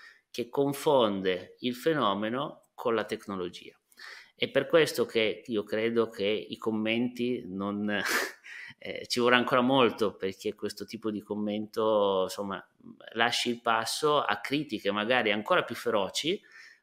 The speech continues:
ma basate su una conoscenza più strutturale del, del fenomeno che oggi,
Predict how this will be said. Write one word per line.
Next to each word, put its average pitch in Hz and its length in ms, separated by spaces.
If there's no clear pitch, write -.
ma 117 380
basate 123 600
su - 140
una 98 160
conoscenza 113 920
più 123 120
strutturale 113 1120
del, 95 680
del 98 140
fenomeno 113 560
che - 220
oggi, 120 440